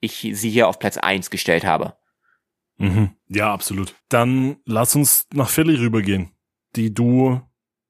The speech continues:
Speaker 2: gar nicht hier mit drin hast und die ich auf Platz eins hab. Aber ich, auch da, ich kann jetzt schon sagen, also wenn du möchtest, lass ich dich jetzt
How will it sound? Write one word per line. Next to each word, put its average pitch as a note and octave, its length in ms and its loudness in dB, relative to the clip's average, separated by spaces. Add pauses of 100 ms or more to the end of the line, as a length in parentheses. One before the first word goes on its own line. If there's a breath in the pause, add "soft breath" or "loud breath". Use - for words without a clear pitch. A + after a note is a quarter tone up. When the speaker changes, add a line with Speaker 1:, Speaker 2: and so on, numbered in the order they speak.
(220)
Speaker 2:
gar A2 240 2
nicht C#3+ 180 0
hier D3+ 120 2
mit C#3+ 180 -2
drin C#3+ 180 2
hast - 440 -2 (140)
und A2 220 -6
die A2+ 120 -2
ich A2+ 160 -2
auf - 320 -4 (600 loud breath)
Platz A#2+ 220 0
eins B2+ 380 2
hab. A#2+ 380 0 (680)
Aber A#2+ 240 2
ich, - 260 -4 (460)
auch A#2 140 -2
da, A2 260 4
ich A2+ 100 -4
kann B2 140 -2
jetzt A#2+ 160 -2
schon A2+ 120 2
sagen, G#2 240 2
also G#2+ 300 0
wenn A2+ 140 -2
du A#2 60 2
möchtest, A#2+ 340 -2
lass A2+ 160 0
ich B2 140 -8
dich B2 160 -2
jetzt - 440 -2